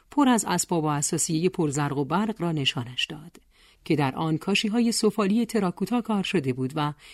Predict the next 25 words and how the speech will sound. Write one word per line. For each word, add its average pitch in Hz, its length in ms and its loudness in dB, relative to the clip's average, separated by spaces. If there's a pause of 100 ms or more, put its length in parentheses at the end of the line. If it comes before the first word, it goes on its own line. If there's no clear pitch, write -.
(100)
یک 170 180 2
تخت 180 320 0
دو 165 140 -2
نفرهٔ 180 420 0
سایه‌باندار 156 920 0 (380)
با 135 200 0
پرده‌های 170 560 0
توری 247 320 2
هم 226 220 0
در 180 180 2
آن 165 200 0
قرار 131 360 -4
داشت. - 420 -14 (480)
نایاریت، 226 680 6
مهیکو. 185 580 4 (720)
مکزیک 254 300 2
را 220 120 2
به 151 140 0
شوخی 214 400 4
مثل 214 280 2
اسپانیایی‌ها 165 840 2 (240)
مهیکو 165 440 2
تلفظ 127 520 -2
کرده 135 340 -10
بود. - 280 -16